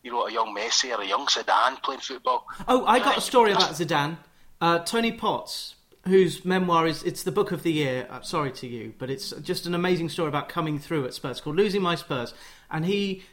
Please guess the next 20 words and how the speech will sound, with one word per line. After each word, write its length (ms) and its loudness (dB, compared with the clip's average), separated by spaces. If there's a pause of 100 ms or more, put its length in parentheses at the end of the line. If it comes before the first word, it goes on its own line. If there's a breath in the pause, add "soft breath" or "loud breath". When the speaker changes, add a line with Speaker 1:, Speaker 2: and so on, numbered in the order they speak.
Speaker 2:
talks 380 2
about 340 0
how 300 0
he 200 -4
watched 460 -6
France's 480 2
under 160 0
twenty-ones 640 -4 (300 loud breath)
play 260 8
England 320 2
under 180 -4
twenty-ones. 540 -6
And 120 0
there's 160 0
this 200 -2
description 560 0
of 100 -8
this 180 -4
big, 480 -2
muscular, 580 -2